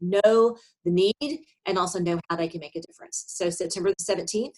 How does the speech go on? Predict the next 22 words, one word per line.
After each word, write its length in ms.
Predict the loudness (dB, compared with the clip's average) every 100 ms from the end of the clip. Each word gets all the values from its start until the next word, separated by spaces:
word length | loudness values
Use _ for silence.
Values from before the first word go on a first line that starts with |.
| _
from 80 | -8
six 380 | -6 -4 -2
A 180 | 0 2
M 140 | 0 -2
until 280 | -4 -4
midnight, 480 | -4 -2 0 -2 -6 -14 -20 -20 _
people 240 | -6 -4 -4
can 240 | -4 -6 _ _ _ _ _ -10 -6
go 180 | -6 -8
to 200 | -4 0
the 80 | 0
north 160 | 0
texas 480 | -4 -6 -4 -4 -4
giving 400 | -4 -2 -2 -4 -2
day 220 | 0 2
dot 220 | 0 -2
org 320 | 0 -2 -2 -6
website 440 | -6 -2 -2 -2 -6 -16 -20 _ _ -2
and, 440 | 2 2 2 0 -2
um, 80 | -6 -8 -16 0
go 120 | 2
shopping. 480 | 6 6 6 2